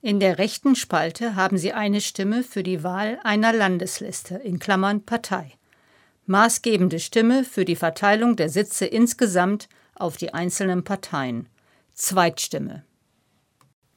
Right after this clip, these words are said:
Sozialdemokratische Partei Deutschlands, S P D. Sarah Janina Riglewski, Uwe Schmidt,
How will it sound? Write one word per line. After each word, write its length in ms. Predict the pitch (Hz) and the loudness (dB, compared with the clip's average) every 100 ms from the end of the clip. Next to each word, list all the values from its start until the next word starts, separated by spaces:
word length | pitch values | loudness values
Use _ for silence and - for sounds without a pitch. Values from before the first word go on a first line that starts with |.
| _ _ _ _ | _ _ _ _
Sozialdemokratische 1500 | - 208 - - 208 208 240 202 185 175 - 185 190 196 196 | -8 -6 -4 -2 0 4 4 6 4 4 2 0 0 -4 -6
Partei 640 | 151 165 165 165 165 180 196 _ | -4 -6 -6 -4 -2 -4 -8 _
Deutschlands, 800 | 165 165 151 - - 175 - - _ _ _ _ _ _ | -2 -2 -2 -6 -10 -12 -12 -14 _ _ _ _ _ _
S 260 | 180 180 - | 4 4 0
P 320 | - 196 190 | -4 0 0
D. 360 | 185 147 - 143 _ _ _ _ _ _ _ _ _ _ | 0 -4 -6 -14 _ _ _ _ _ _ _ _ _ _
Sarah 580 | 151 196 196 208 233 233 226 | 0 2 4 2 0 -2 -6
Janina 880 | 165 170 165 170 180 190 190 196 - - | 0 0 0 0 0 0 -2 -6 -8 -6
Riglewski, 720 | 185 170 151 - - 170 139 _ _ _ _ _ _ _ | -2 -2 -2 -4 -12 -18 -20 _ _ _ _ _ _ _
Uwe 360 | 190 196 202 208 | -2 0 0 0
Schmidt, 500 | - 151 110 - | -2 -4 -4 -12